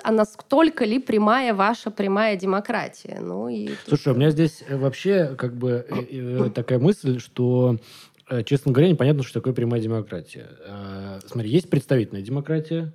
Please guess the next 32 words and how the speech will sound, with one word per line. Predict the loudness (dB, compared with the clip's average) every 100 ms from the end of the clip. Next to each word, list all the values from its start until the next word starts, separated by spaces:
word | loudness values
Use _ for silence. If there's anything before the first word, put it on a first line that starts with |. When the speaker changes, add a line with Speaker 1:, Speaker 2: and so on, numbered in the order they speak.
| _
Speaker 2:
да, | -4 0 0
и | 0 -2
у | 2
неё | 4
есть | 4 2
свои | -4 -4
авторы, | -6 -8 -8 -8 -10 -12
есть, | -12 -12 -14
э, | -12
люди, | -4 -2 -2
которые | 0 2 2
её |
описали, | 0 -6 -4 -2 -2 -8 -12
назвали | -8 -4 -4
её | -4
представительной | -10 -8 -8 -8
демократией, | -2 -2 0 -4
там, | -4
условно, | 0 0 2
Джон | 0 -2
Стюарт | -2 -4 -6
Милл, | -16 -18 -20 -12
да, | -10
у |
него | -8
целая | -10 -4
книжка | 2 2 0
про | -2 0
это. | 0 -6 -8 -18 -18 -18 -14
А | -4 -2
вот | -2
кто, | 2 2